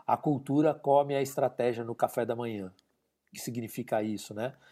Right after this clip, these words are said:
É que você pode ter uma super estratégia de negócio bem elaborada,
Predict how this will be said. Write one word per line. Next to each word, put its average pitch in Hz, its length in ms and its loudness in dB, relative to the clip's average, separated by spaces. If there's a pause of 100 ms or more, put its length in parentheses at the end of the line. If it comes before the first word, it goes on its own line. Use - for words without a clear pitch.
(220)
É 110 80 0
que - 120 -4
você 135 80 4
pode 135 280 2
ter 135 400 4 (320)
uma 117 200 -2
super 196 340 0
estratégia 139 680 4
de 120 140 -6
negócio 113 640 0 (100)
bem 117 440 -4
elaborada, 107 720 0